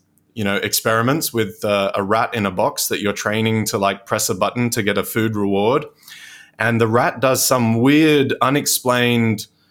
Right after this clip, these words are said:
behavior, um, or something you, you've not been training it to do, or it, it refuses to do the thing that you've been training it to do. Um, it's not because the rat is lazy or stupid or stubborn.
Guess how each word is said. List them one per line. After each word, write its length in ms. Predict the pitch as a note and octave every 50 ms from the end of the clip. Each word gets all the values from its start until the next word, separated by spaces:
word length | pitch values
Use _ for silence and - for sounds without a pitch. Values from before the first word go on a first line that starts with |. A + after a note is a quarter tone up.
| _ _ _ _ -
behavior, 640 | B2 G2+ A#2+ A#2+ A#2+ A#2 F#2+ F#2+ F2+ F2 E2+ F#2+ - _ - -
um, 320 | G2+ G2+ G2 G2+ G2+ G2
or 80 | G#2 G#2+
something 460 | - - D3 C#3+ C3+ C3+ B2 A#2 A#2
you, 300 | A2 A2+ A2+ A2 A2 A2+
you've 240 | A#2 A#2+ B2+ B2+ C3+
not 180 | C#3 D3 -
been 140 | C#3+ C3+ C3
training 340 | C3+ - C3 C3+ C3 B2 A2+
it 140 | G#2+ - -
to 100 | - G#2
do, 180 | G2 G2 F#2+
or 180 | F#2+ G#2+ A2+ A#2
it, 300 | - - B2 A#2+ - -
it 160 | A#2 A#2+ G2
refuses 680 | B2 A#2+ A#2 - - D3+ E3 G3 G#3 E3 D3+ C#3+ A2+ -
to 100 | - B2+
do 220 | A2 A2 A2 G#2
the 100 | G2+ G#2
thing 220 | G#2 - A#2 G#2+ G2+
that 140 | G2 D2 F#2
you've 140 | G2+ F2+
been 140 | F#2+ G2 G2
training 360 | F#2+ - G#2+ G2 F#2+ F#2+ F2+
it 120 | F#2 F#2 -
to 120 | - G#2+
do. 280 | F#2 F#2 F2+ F2+ F2+ F2+ - _ _ _ _ - - - - - - - - - _ _ _ _ _
Um, 440 | - A2 G#2+ G#2+ G#2+ G#2 G2+ G2 -
it's 180 | C3 A#2+ - -
not 280 | C3+ B2+ C#3+ E3+ E3+
because 260 | E3+ D3 D#3+ D3+ A#2+ A2+
the 80 | A#2+
rat 300 | G#2+ G#2 G#2 A2 A2 - -
is 220 | G#2+ G#2+ F#2 G2
lazy 600 | G2 F#2+ G2 G2 G2 G#2+ A#2 A#2 C3 D3 C#3+ C3 A2+
or 240 | G#2 G2+ G2 G2 F#2
stupid 600 | - - - - - A2+ A2+ A2 A#2 C#3 A#2+ A2+
or 220 | G#2+ G2 G2+ G2
stubborn. 600 | - - - A2+ G#2 F#2+ G2 F#2+ G2 A2 C3+ C3+